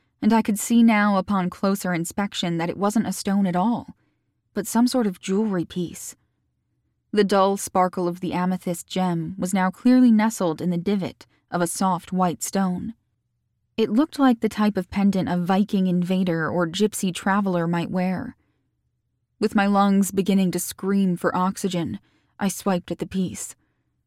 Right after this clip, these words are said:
I couldn't tell if I'd caught it or not because the flurry of darkness my disturbance created in the water shaded everything.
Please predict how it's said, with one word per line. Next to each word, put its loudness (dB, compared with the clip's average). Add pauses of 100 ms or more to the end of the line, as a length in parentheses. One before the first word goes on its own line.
(160)
I -2
couldn't 2
tell 2
if -4
I'd 0
caught 0
it 0
or 2
not -2
because -4
the -6
flurry -4
of -8
darkness -2
my 0
disturbance -2
created -2
in 0
the 0
water -2
shaded -4
everything. -4